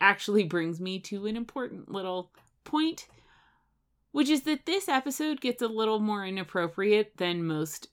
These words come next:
on this show. It's not too bad, but fair warning, I just couldn't really get around it today. Among that weird behavior, you had free love communes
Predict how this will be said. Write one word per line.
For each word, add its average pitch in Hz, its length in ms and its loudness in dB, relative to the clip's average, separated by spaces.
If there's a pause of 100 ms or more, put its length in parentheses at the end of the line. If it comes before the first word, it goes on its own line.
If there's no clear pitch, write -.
on 151 240 0
this 151 320 -10
show. - 460 -12 (800)
It's 220 180 -4
not 254 360 -2 (240)
too 269 340 4
bad, 240 460 4 (120)
but 196 360 -2
fair 196 240 0
warning, 180 420 -4
I 170 80 -2
just 165 240 -10
couldn't 170 220 -2
really 151 260 -2
get 156 180 -2
around 147 380 -4
it 147 140 -8
today. - 400 -8 (2000)
Among 294 640 6 (120)
that 180 460 6
weird 190 380 2
behavior, 180 680 0 (160)
you 214 200 0
had 208 380 0 (180)
free 226 420 -2
love 196 440 0
communes 165 640 -6